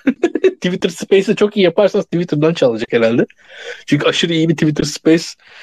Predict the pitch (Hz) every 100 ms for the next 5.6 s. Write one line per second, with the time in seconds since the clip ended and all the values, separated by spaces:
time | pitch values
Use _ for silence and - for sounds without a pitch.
0 | - - - 123 123 131 147 156 156 151
1 | 156 151 143 135 123 147 151 147 - 139
2 | 135 131 131 139 131 - - 156 123 170
3 | 147 131 135 143 110 107 107 - _ _
4 | _ _ _ _ _ 165 202 220 240 -
5 | 160 202 220 208 165